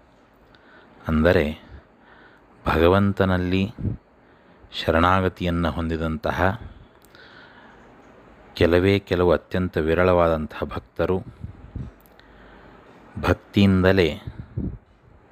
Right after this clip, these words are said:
ಸೂರ್ಯನು ಇಬ್ಬನಿಯನ್ನು ಕಳೆಯುವಂತೆ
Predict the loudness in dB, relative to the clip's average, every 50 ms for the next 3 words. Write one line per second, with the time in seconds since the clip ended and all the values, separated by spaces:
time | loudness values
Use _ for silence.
0 | _ -20 -20 _ -20 -20 -20 -20 -20 -20 -20 -20 -20 -20 -16 -10 -8 -4 0 2
1 | 4 4 4 4 2 2 2 4 2 2 0 -2 -4 _ -8 -8 -8 -2 0 0
2 | 2 2 0 0 0 0 0 0 -2 -2 -2 0 0 0 2 2 0 0 0 -2
3 | 0 0 0 -2 -2